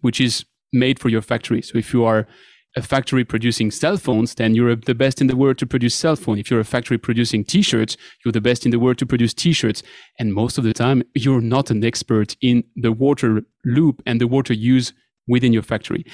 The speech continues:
And most of the time, those industries don't even understand exactly where water flows. We've seen cases where they know water is entering in the, in the factory and they know water is coming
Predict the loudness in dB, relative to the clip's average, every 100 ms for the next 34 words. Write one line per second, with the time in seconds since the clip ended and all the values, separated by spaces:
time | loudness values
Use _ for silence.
0 | -12 0 4 4 4 2 0 0 0 2
1 | 2 2 0 0 0 -2 0 0 0 0
2 | 2 4 2 0 _ _ _ _ 0 0
3 | 0 -2 0 2 2 2 0 0 2 2
4 | 2 0 2 2 2 0 -2 0 0 0
5 | -6 _ _ _ -2 0 0 0 2 2
6 | 2 2 2 0 -2 _ _ -4 0 2
7 | 4 4 4 2 2 2 0 2 2 2
8 | 0 0 0 -2 -2 0 2 2 2 2
9 | 2 2 2 0 0 -2 0 -2